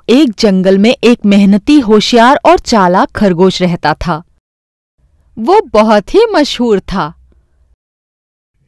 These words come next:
एक बार उसने सोचा, "जिंदगी भर इस जंगल में भटकते रहने से अच्छा है कि शहर चला जाए। वहां कोई नौकरी कर लेंगे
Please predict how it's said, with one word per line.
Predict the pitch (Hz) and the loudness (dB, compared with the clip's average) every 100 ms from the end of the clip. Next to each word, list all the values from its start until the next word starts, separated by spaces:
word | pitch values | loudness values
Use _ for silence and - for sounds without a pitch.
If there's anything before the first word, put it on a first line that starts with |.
| - | -6
एक | 320 381 233 | -2 -2 0
बार | 254 294 | 0 0
उसने | 269 - 226 | -2 -4 -4
सोचा, | 226 202 180 - 233 330 _ _ _ | -4 -6 -6 -6 -6 -8 _ _ _
"जिंदगी | 196 214 247 285 359 381 | -8 -4 -2 -2 -2 -2
भर | 302 320 | 0 -2
इस | 349 262 | -2 -6
जंगल | - 185 185 285 | -6 -4 -4 -4
में | 359 339 | -4 -8
भटकते | 202 - 247 - 320 | -8 -6 -6 -4 -4
रहने | 294 233 240 269 | -2 -2 -4 -4
से | 269 | -4
अच्छा | 214 - - 196 | -4 -4 -8 -6
है | 233 392 _ _ _ - | -8 -10 _ _ _ -6
कि | 427 | -4
शहर | 370 285 381 | -4 -4 -4
चला | - 262 196 | -4 -4 -4
जाए। | 175 180 151 143 _ _ _ _ _ _ _ _ _ _ _ _ _ _ 190 | -6 -8 -10 -14 _ _ _ _ _ _ _ _ _ _ _ _ _ _ -6
वहां | 214 214 226 | -2 0 -2
कोई | - 220 | 0 0
नौकरी | 196 180 - 277 | 0 -4 -4 -4
कर | 330 330 | -2 -2
लेंगे | 302 294 277 302 | 0 -2 -2 -6